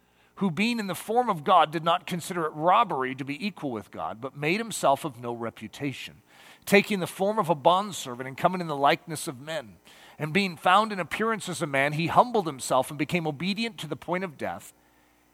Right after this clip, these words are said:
even the death of the cross." That is a startling thought.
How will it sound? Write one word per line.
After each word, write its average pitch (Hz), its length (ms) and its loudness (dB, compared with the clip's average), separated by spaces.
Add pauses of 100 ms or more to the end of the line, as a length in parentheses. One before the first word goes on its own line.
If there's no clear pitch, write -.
(160)
even 120 240 -6
the 113 80 -10
death 80 300 -14
of 85 80 -20
the 87 80 -20
cross." - 640 -12 (680)
That - 140 2
is 226 160 0
a 156 200 -2 (180)
startling 180 1040 4 (140)
thought. - 540 -2